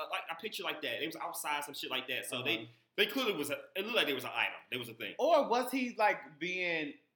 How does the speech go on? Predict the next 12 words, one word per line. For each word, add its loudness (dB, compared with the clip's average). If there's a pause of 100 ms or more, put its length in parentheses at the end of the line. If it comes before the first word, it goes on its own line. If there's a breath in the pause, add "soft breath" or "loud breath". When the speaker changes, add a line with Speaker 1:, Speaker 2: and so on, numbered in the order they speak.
(280)
Speaker 2:
disrespectful? -4 (500)
Speaker 1:
No, 0
that's 0
all 2
he 0
said. 4
He -4
said, -4
"She's -4
ju-, -6
she, -8 (160)
uh, -2